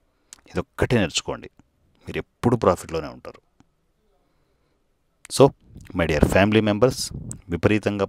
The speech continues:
ప్రాఫిట్లు తీసుకుంటూ షేర్ మార్కెట్లో మీ లాస్ రికవరీలు చేసుకోవాలి అనుకుంటే కంటిన్యూగా, కంటిన్యూ,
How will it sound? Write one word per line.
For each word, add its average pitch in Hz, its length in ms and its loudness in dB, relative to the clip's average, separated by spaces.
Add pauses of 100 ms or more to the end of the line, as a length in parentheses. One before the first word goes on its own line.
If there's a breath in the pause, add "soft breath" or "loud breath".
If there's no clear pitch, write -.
ప్రాఫిట్లు - 460 -4
తీసుకుంటూ 82 460 -14 (720 loud breath)
షేర్ 101 300 4
మార్కెట్లో 92 500 -2
మీ 82 60 -6 (120)
లాస్ 82 260 0
రికవరీలు 78 440 -6
చేసుకోవాలి 73 520 -4
అనుకుంటే 73 380 -6 (840)
కంటిన్యూగా, 90 520 -6 (100)
కంటిన్యూ, 78 340 -10